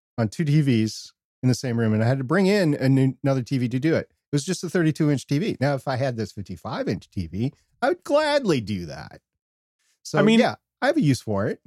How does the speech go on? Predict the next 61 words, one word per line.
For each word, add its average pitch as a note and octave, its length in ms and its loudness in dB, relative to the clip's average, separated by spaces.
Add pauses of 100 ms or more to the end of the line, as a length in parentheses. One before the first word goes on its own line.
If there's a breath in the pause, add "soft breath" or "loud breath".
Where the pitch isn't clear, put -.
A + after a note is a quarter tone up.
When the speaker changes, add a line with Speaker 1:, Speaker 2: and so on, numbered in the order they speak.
(180)
Speaker 2:
and G#3 100 4
in B3 140 4
theory, A3+ 320 2
you F#3+ 80 -2
could F#3+ 180 2
just F3+ 220 -4
prop D#3+ 240 2
it E3 60 -4
up D#3 100 -6
against D3 280 -10
a C#3 60 -6
wall, C3+ 400 2
and C3+ 80 -2
I'm C#3+ 160 0
sure F#3 380 4
that E3 160 -2
there D#3 140 0
would D3+ 180 0
be D#3+ 100 -6
some D#3+ 240 -4
kind D3+ 220 -6
of B2+ 120 -12
mounting C#3 420 -10
bracket C3+ 440 -4
that - 140 -12
could C3+ 200 -6
be C#3 140 -4
made C#3 560 0 (380)
so - 120 -18
that C#3 160 -8
you C#3+ 60 -8
don't D3 160 2
have D3 120 -4
to C#3+ 80 -14
rely C#3 280 -2
on C3+ 120 -4
the C3 60 -10
vacuum C#3 460 -6
seal. B2 380 -10
But C#3 240 -12 (1000)
I A#3 120 0
could - 180 -10
see A#3 200 -2
some G3 220 -4
potential F3+ 540 -6
interesting E3 460 -8
use D#3 180 0
for E3+ 200 0
it F#3 40 -8
when E3 80 -8
it D#3 80 -10
comes D3+ 200 -2
to, - 80 -2
like, C#3 120 -2
trade C#3 360 -2
shows D#3+ 320 0
and E3 100 -4
things E3+ 220 -2
like E3+ 180 2
that, G3 220 0 (200)
because, C#3 500 0